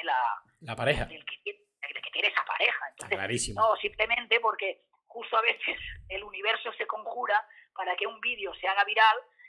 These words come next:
Speaker 1: y luego estemos hablando, eh, de, de un, de, pues, de, de, de un escarceo donde está Alba Carrillo. También hay que decir que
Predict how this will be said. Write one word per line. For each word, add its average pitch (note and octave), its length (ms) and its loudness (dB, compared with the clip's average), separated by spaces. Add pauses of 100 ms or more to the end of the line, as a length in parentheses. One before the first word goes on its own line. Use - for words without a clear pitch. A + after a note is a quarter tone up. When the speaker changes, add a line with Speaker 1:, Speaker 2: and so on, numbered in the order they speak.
Speaker 1:
y - 100 -18
luego A#3 200 -6
estemos A3 320 -2
hablando, G#3 520 0 (360)
eh, G3 260 -12
de, D#3 1000 -6
de D#3+ 60 -14
un, F3 180 -18 (1000)
de, - 80 -20
pues, - 200 -12
de, - 200 0 (100)
de, A#2 100 0
de D#3 80 -8
un F#3 140 -4
escarceo G3+ 640 0
donde G#3 200 -6
está F3 220 0
Alba - 180 0
Carrillo. D3+ 380 -4
También F#3+ 240 0
hay A3 80 4
que A#3 80 -2
decir A3+ 340 2
que F#3+ 200 -4